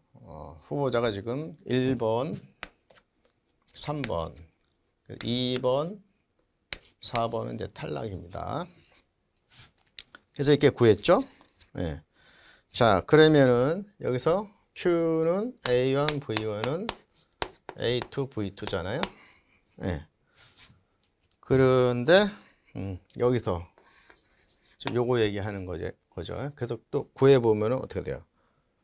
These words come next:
Q는 에이 투, 브이 투. 그래서 이것은 어떻게 되느냐?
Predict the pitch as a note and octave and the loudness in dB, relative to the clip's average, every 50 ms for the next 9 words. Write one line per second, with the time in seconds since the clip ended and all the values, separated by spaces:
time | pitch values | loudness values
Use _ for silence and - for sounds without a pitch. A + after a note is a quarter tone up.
0 | _ _ _ _ - - - D#3+ D#3 D3+ D3 D3 D3 D3 C#3+ C#3+ C#3+ D3 D#3 E3+ | _ _ _ _ -16 -10 -8 -6 -6 -6 -6 -4 -6 -6 -6 -6 -4 -4 -4 -4
1 | F#3+ A#3 A3 - _ - - - _ _ - - - _ _ - - _ _ _ | -6 -8 -10 -10 _ -12 -12 -12 _ _ -16 -16 -16 _ _ -18 -18 _ _ _
2 | _ _ _ _ _ - - _ _ _ _ - A2+ A#2 A#2 A#2+ A#2 - - - | _ _ _ _ _ -14 -14 _ _ _ _ -6 -6 -4 -4 -6 -8 -12 -12 -10
3 | D3 D3 D3+ D3 D3 - F#2+ F2+ - _ _ - - G2 E2+ D#2 E2 - _ _ | -8 -8 -8 -10 -10 -12 -12 -12 -14 _ _ -14 -12 -12 -12 -12 -16 -20 _ _
4 | - - - _ _ _ _ _ _ _ _ _ _ _ _ _ _ _ _ _ | -12 -12 -12 _ _ _ _ _ _ _ _ _ _ _ _ _ _ _ _ _
5 | _ _ _ _ _ _ _ _ - C3 B2+ - - - - C3+ - - - C3 | _ _ _ _ _ _ _ _ -16 -14 -14 -10 -8 -6 -6 -6 -6 -8 -10 -12
6 | B2 - - - - - - - - G#2 G2 G2+ G2 F#2+ G2+ G#2 A#2 C3 C#3+ D#3 | -12 -12 -12 -10 -12 -12 -12 -12 -14 -10 -10 -8 -8 -8 -8 -6 -6 -6 -6 -6
7 | E3 F3 | -8 -10